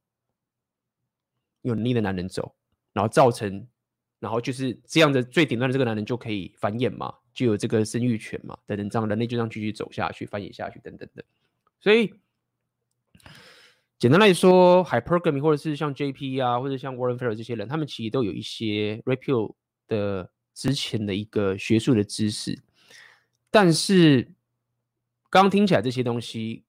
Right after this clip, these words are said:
可能很多极左教听会不爽，但是其实极右派听的也不爽，因为你如果仔细听的话，极右派的人其实会觉得说，其实J P他就是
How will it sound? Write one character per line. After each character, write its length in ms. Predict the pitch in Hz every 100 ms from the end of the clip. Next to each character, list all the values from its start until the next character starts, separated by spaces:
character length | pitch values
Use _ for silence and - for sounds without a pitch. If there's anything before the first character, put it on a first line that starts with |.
| _
可 100 | -
能 100 | 107
很 80 | 107
多 360 | 131 131 131 _ _ _
极 140 | - 117
左 160 | 101
教 240 | 104 104 107
听 160 | 113
会 60 | 98
不 100 | 104
爽， 240 | - - _
但 160 | 196 180
是 80 | 180
其 140 | 135
实 40 |
极 140 | 123 123
右 80 | 143
派 100 | 135
听 120 | 131
的 40 |
也 60 | 82
不 100 | 110
爽， 240 | - - _ _ _ - _ _ _ _ _ _
因 160 | - 196
为 360 | 226 196 120 _ _
你 100 | -
如 60 | 131
果 100 | 190
仔 60 | -
细 120 | 127
听 160 | 139
的 140 | 127 110
话， 340 | 123 107 107 _ _ _ _ _
极 140 | -
右 180 | 139 180
派 200 | 175 156
的 80 | 120
人 120 | 107
其 160 | 113 110
实 160 | 110
会 380 | 104 151 135 123 _ _ _
觉 220 | - 117 113
得 120 | 113
说， 180 | 123 120
其 120 | 120
实 120 | 113
J 280 | 110 143 143
P 260 | - 135 131
他 260 | - 143
就 300 | 135 - 139
是 400 | 120 - 139 117